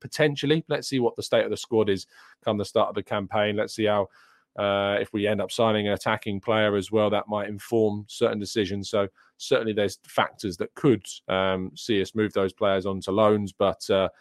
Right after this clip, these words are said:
if we don't bring in an attacking player, then no, I, I don't think so. Um, uh, Ben Kenobi, thank you so much for the kind donation. That's really, really generous of you. "Fantastic show," he says, "and your commitment to it is amazing.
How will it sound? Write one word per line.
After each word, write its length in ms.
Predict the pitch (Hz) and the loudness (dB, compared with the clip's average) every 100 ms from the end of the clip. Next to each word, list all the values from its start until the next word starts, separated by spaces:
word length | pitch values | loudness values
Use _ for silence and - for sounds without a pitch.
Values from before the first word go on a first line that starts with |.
| _ _ | _ _
if 280 | - 107 - | -2 -2 -2
we 100 | 104 | -2
don't 320 | 98 127 127 | 6 6 6
bring 220 | - 104 98 | 4 2 2
in 80 | |
an 80 | 95 | 0
attacking 400 | 98 98 - 92 | 0 -2 -4 -6
player, 240 | 98 92 92 | -2 -2 0
then 200 | 95 98 | -2 -2
no, 300 | 92 90 85 | -2 -2 -4
I, 360 | - 98 90 90 | -2 0 0 -2
I 20 | |
don't 260 | 98 98 - | -2 -4 -4
think 300 | 98 95 - | -6 -6 -6
so. 200 | 98 90 - - - - - | -6 -6 -10 -20 -20 -20 0
Um, 540 | 113 117 117 117 123 - _ - | 4 6 6 4 -2 -8 _ 6
uh, 100 | 156 | 8
Ben 180 | 165 156 | 8 6
Kenobi, 340 | 165 160 143 | 6 4 4
thank 160 | 156 143 | 2 2
you 60 | |
so 160 | 139 151 | 2 4
much 160 | 139 | 4
for 80 | - | 0
the 80 | 139 | 0
kind 220 | 139 127 | 2 2
donation. 380 | 113 110 104 113 | 4 2 2 0
That's 140 | 107 | -2
really, 300 | 123 120 113 107 | 2 2 2 0
really 400 | 110 113 107 95 | 0 2 2 0
generous 400 | 98 98 95 92 | 0 0 0 -2
of 100 | 95 | -4
you. 160 | 98 95 - _ | -2 -4 -10 _
"Fantastic 560 | - 123 170 165 139 123 | -2 2 4 4 2 0
show," 260 | 139 123 | 4 6
he 80 | 117 | 6
says, 440 | 113 120 113 - - | 4 4 4 0 -4
"and 140 | 117 | -2
your 100 | 113 | -2
commitment 500 | - 127 135 131 113 | 0 0 0 0 -4
to 140 | - 113 | 0 0
it 100 | 107 | 0
is 100 | 104 | -2
amazing. 540 | 107 110 110 98 107 | 0 2 2 0 -2